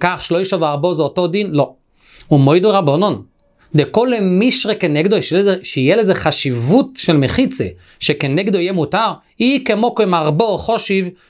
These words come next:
והיא לא, לא חושיב. זה לא קשור הכלל של לא אבוד והכלל שהמחיצה חשובה. רבו אמר, לא. מדי ספר רבון שם גמליאל, כי רואים שרק מדלת יש לזה חשיבות, זאת אומרת שהברייסי רב שמעון גמליאל,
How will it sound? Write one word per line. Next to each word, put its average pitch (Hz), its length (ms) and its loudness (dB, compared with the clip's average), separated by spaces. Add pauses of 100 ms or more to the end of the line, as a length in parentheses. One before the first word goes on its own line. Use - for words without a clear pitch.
והיא 214 160 2
לא, 208 120 2
לא 156 180 0
חושיב. 123 460 -8
זה 185 140 2
לא 277 160 4
קשור 220 360 2
הכלל 190 320 0
של - 140 -2
לא 185 120 2
אבוד 170 220 0
והכלל 175 340 0
שהמחיצה 156 460 0
חשובה. 135 360 -2 (960)
רבו 143 380 0
אמר, 175 200 -2 (100)
לא. 127 200 0 (640)
מדי 180 300 0
ספר 196 540 -2
רבון 180 180 -2
שם 190 180 -2
גמליאל, 180 340 0
כי 175 160 -4
רואים 165 420 -2 (280)
שרק 175 380 -2
מדלת 180 480 0
יש 180 140 -4
לזה 175 120 -2
חשיבות, 170 500 0
זאת 156 120 -4
אומרת 180 320 2
שהברייסי 165 680 0
רב 165 120 -2
שמעון 202 220 -4
גמליאל, 226 320 0